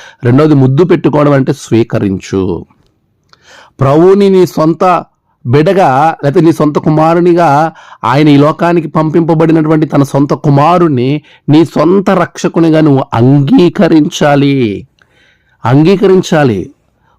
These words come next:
ప్రభువుని అంగీకరించడం అనంటే, అంగీకరించడం అంటే ఒప్పు-, ఓ నోటితో ఒప్పుకొని హృదయమందు విశ్వసించడము.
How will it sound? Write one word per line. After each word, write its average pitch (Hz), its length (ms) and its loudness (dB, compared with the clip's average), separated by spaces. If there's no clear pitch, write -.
ప్రభువుని 160 340 2
అంగీకరించడం 180 680 0
అనంటే, 180 400 -2
అంగీకరించడం 175 720 2
అంటే 185 180 0
ఒప్పు-, 143 840 -2
ఓ 127 140 2
నోటితో 156 480 2
ఒప్పుకొని 175 520 0
హృదయమందు 170 540 2
విశ్వసించడము. 131 1120 -4